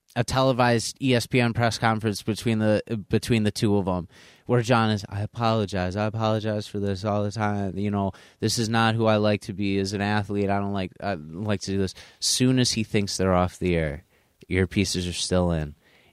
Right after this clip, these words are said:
and he, and he's, he's sitting there. And when he thinks he's safe, he refers to Gor-, Daniel Cormier and says,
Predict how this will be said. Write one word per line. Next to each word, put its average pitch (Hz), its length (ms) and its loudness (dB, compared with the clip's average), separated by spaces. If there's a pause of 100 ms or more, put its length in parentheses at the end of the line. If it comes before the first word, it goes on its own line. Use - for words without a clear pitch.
and 90 220 -2
he, 92 420 -2 (380)
and 107 180 0
he's, - 420 -4
he's 113 280 -4
sitting 123 340 -2
there. 90 280 -4 (800)
And 110 200 0
when 110 140 -2
he 131 160 -4
thinks 135 320 -2
he's 123 160 -4
safe, 117 540 0 (360)
he - 140 -2
refers 135 500 2
to 135 120 2
Gor-, 127 260 0
Daniel 120 400 0
Cormier 117 440 -2
and 107 100 -4
says, 104 320 -4